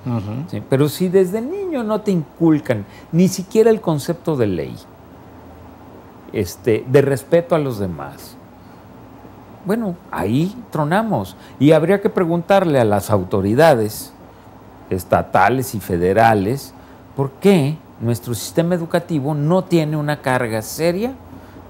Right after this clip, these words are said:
Speaker 2: de contenidos enfocados a generar y a gestar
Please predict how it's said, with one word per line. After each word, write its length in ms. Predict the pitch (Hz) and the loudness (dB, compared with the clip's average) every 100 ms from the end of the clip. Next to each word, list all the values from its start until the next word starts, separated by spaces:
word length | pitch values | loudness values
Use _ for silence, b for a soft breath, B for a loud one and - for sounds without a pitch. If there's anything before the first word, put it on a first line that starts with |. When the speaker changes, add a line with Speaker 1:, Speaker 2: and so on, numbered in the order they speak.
| - - | -14 0
Speaker 2:
de 120 | 120 | 2
contenidos 1000 | 143 127 123 135 160 180 185 226 - - - | 4 2 2 0 0 -2 -2 -6 -8 -20 -12
enfocados 840 | - 120 139 131 165 170 196 196 - B B - | -6 -6 -6 -4 0 2 0 -6 -14 B B -8
a 280 | 113 131 - - | -4 -4 -8 -6
generar 480 | 131 120 127 139 156 | -4 -2 0 0 0
y 60 | |
a 80 | 151 | -2
gestar 540 | 131 120 - 131 135 | -6 -12 -2 0 0